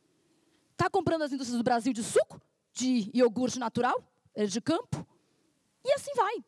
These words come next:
porque nós mobilizamos isso, nós profissionais de saúde, e vocês cientistas, e os consumidores millennials. É isso que nós estamos fazendo.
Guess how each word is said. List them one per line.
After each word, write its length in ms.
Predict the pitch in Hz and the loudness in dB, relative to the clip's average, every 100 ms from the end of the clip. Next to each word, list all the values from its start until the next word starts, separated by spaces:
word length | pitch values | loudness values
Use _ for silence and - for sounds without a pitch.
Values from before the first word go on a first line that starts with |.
| - | -4
porque 200 | 277 339 | -4 -2
nós 280 | 302 403 381 | 0 0 0
mobilizamos 540 | 277 226 208 208 196 | -6 -8 -8 -8 -10
isso, 200 | 185 165 | -12 -6
nós 160 | 220 240 | -6 -6
profissionais 340 | 233 240 214 | -10 -8 -8
de 60 | - | -4
saúde, 360 | 208 208 180 175 - - - | -4 -4 -6 -12 -16 -14 -4
e 120 | 214 | -2
vocês 280 | 208 233 208 | -2 -2 -2
cientistas, 640 | 240 - 403 - 571 - - - | -2 0 0 -2 -10 -14 -16 -2
e 120 | 440 | -2
os 80 | - | -2
consumidores 480 | 453 466 415 392 | -8 -6 -6 -6
millennials. 480 | 440 415 262 185 - | -4 -2 -2 -4 -6
É 80 | 233 | -4
isso 180 | 269 392 | -2 -4
que 60 | 349 | -6
nós 80 | |
estamos 240 | 285 254 - | -6 -6 -8
fazendo. 300 | 233 202 | -10 -12